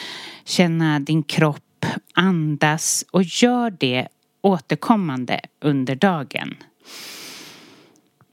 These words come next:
Ehm, så det här är lite akuta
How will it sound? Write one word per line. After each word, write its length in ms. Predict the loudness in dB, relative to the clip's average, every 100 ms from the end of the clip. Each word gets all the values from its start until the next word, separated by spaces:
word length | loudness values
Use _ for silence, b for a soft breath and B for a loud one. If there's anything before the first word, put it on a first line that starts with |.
| _ _ _ -20 _
Ehm, 840 | 2 2 2 0 0 0 -2 -4 -6
så 160 | -4 0
det 80 | 2
här 460 | 4 2 0 -2 -4
är 480 | -2 0 2 0 -4 -10 _ _ _ _ _ _ _ _ _
lite 300 | 0 0 0
akuta 760 | -2 -4 2 2 2 0 2